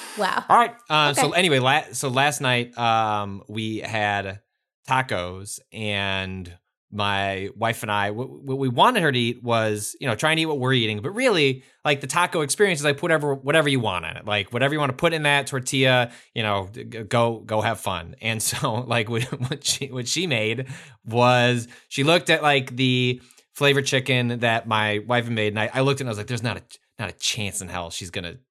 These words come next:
Speaker 2: touch this. Well, she should try it." And I'm like, "That is, it's very red looking. I know it's delicious. You've made that before. I love it."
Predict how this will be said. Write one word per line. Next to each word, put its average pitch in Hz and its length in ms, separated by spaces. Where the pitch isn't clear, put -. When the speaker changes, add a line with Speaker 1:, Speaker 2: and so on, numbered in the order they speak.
Speaker 2:
touch - 220
this. 92 120
Well, 117 100
she 143 160
should 143 160
try 117 240
it." 85 40
And 95 100
I'm 95 60
like, 101 200
"That 139 180
is, 143 400
it's 127 160
very 190 160
red 175 400
looking. 214 480
I 139 80
know 170 160
it's 185 80
delicious. 175 400
You've 139 100
made 156 200
that 165 120
before. 127 560
I 165 180
love 113 240
it." 82 160